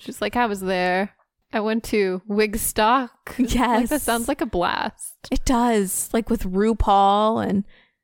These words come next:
Speaker 2: which I love in Party Girl, too. Just, like, low-key, the f-, like, one of the first shots in the film is just Lady Bunny.
Speaker 1: Love that.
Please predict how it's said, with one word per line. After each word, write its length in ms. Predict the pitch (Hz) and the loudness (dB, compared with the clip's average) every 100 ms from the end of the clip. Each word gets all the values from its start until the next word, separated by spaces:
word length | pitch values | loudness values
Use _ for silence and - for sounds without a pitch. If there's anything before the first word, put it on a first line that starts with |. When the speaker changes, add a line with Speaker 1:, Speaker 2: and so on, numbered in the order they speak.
| _ _ - | _ _ -2
Speaker 2:
which 160 | 262 | 2
I 120 | 330 | 4
love 300 | 370 254 208 | 4 4 2
in 140 | 262 277 | 2 0
Party 340 | - 196 190 | 0 0 0
Girl, 300 | 190 202 202 | 2 2 2
too. 420 | - - 208 196 | -2 -2 0 0
Just, 220 | 190 226 247 | 0 -2 -2
like, 180 | 233 | -2
low-key, 480 | 196 196 196 - 233 | 0 2 0 -2 -2
the 140 | 208 202 | 0 -2
f-, 240 | - - | -4 -2
like, 160 | 220 196 - | -2 -2 -4
one 160 | 208 | 0
of 60 | 208 | 0
the 80 | 202 | -2
first 400 | - 202 202 196 | -2 0 0 -2
shots 380 | - 190 190 - | 0 0 0 -2
in 80 | |
the 60 | 196 | -4
film 280 | - 190 196 | 0 0 0
is 120 | 196 | 0
just 180 | 196 - | -2 -2
Lady 280 | 190 190 220 | -2 -2 0
Bunny. 460 | 175 175 190 233 _ _ - | -2 -2 -4 -4 _ _ -8
Speaker 1:
Love 340 | 196 196 190 | -4 -4 -4
that. 440 | 190 185 190 196 | -6 -4 -4 -6